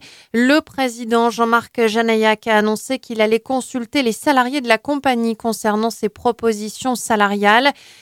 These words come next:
Direction et syndicats ne parviennent pas à se mettre d'accord sur le sujet depuis plusieurs semaines. Il a ajouté qu'il tirerait les conséquences de cette consultation, euh, mettant donc clairement sa démission dans la balance. Les sports du week-end du football,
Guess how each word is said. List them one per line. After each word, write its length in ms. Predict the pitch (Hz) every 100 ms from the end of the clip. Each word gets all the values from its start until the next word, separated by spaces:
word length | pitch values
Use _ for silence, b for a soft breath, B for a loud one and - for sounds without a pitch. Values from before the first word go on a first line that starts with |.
| B
Direction 540 | 208 277 262 - 254 233
et 80 |
syndicats 500 | 214 233 214 202 269
ne 160 | 254 208
parviennent 640 | - - 302 262 247 247 240
pas 300 | 302 311 247
à 60 |
se 180 | 214 233
mettre 400 | 233 285 - 220
d'accord 460 | 196 233 - 320 -
sur 240 | - 240
le 100 | 302
sujet 400 | - - 302 285
depuis 440 | 220 220 - 226
plusieurs 420 | 208 - 196 254 -
semaines. 560 | - 208 190 220 285 285 B B B
Il 180 | 269 277
a 100 | 269
ajouté 520 | 254 247 233 233 226
qu'il 260 | 220 233 208
tirerait 480 | - 220 202 220 240
les 120 | 208
conséquences 840 | - 320 311 - 277 - 294 311
de 120 | 233 240
cette 340 | - 233 -
consultation, 960 | - 220 - 220 196 190 180 - 247 247 B B 202
euh, 100 | 196
mettant 340 | 202 - 190
donc 360 | 190 220 214 214 196
clairement 440 | 220 202 208 240
sa 220 | 226 208
démission 600 | 185 269 262 214 - -
dans 160 | 185 247
la 140 | 254
balance. 480 | 202 175 165 226 - - - B B B B B B -
Les 120 | 294
sports 280 | - 320 262
du 100 | 294
week-end 360 | 285 294 277
du 200 | 262 262
football, 560 | 254 269 220 226 262